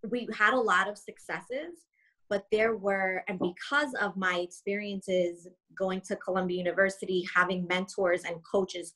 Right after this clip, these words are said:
coach me through that, I was able to confront and do the school turnaround that most new leaders are not able to do. Um,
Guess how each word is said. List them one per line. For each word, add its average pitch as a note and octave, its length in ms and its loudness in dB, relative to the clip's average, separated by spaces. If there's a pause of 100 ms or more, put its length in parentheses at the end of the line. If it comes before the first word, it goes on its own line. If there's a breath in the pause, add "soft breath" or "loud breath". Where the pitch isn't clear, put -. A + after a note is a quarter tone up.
coach G3 240 2
me E3+ 160 -2
through F3+ 240 2
that, B3 260 8 (280 loud breath)
I A3+ 140 12
was C#4+ 300 0
able G#3 340 -2 (100)
to G3 120 -8 (100)
confront F#3 540 2 (320 soft breath)
and A3+ 300 4 (220)
do A#3+ 240 -2
the G3 100 -2
school G3 380 -2 (140)
turnaround E3+ 600 0
that E3+ 320 0
most A3+ 360 2
new A3 140 0
leaders E3+ 540 -6 (200)
are F#3+ 100 2
not F3+ 240 2
able E3 380 -12
to F3 80 -10
do. - 340 -10 (600 loud breath)
Um, E3+ 400 0